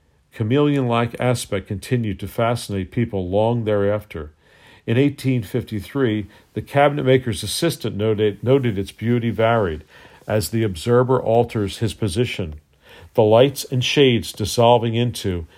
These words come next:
and alternating with each other. This illusion of change defines the imitation of the painter and is unconsciously one of the chief attractions which mahogany furniture presents.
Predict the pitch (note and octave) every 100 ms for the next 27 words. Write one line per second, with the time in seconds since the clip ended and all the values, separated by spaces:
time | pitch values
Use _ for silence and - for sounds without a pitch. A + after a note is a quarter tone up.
0 | _ G2+ G#2 - C3 C3 A2+ G#2+ G2 G2
1 | G2 G2 F#2 A2+ G2 D#2+ D#2 _ _ _
2 | - - _ - D3 C3 - A#2 G#2+ C3
3 | E3+ D#3+ C3 A2 - F#2 - D3+ C3+ A2
4 | F#2+ - G2+ - A#2+ A#2 G#2+ G#2 - -
5 | - - - - G2+ C3 C#3 - B2+ B2
6 | B2+ G#2+ G2 A#2 - C3+ C3 - D2+ -
7 | _ _ - - - - G#2 G2 G2 -
8 | B2 B2 - C3+ C#3 D3 B2+ B2 G#2 G2+
9 | A#2+ A#2 F#2+ G2 - D3+ D#3+ - - C3
10 | C3+ B2+ G#2+ F#2 - G#2 - F#2 - A2+
11 | G#2+ G#2+ - G#2 G2+ G2 - G2+ G2 E2+
12 | G#2+ D#2+ - - -